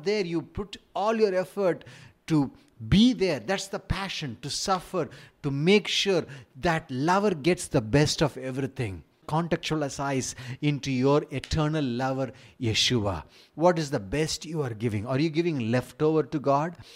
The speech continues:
If I come to your home, you say, "You know what?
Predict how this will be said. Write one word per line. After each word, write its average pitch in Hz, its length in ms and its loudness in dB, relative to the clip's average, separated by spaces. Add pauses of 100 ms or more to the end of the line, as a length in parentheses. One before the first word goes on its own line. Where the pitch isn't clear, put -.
(240)
If 139 140 -2
I 175 80 4
come 185 240 -2
to 175 100 0
your 143 140 4
home, 131 340 2
you 147 140 2
say, 160 300 2 (240)
"You 143 100 -2
know 175 140 0
what? 175 320 2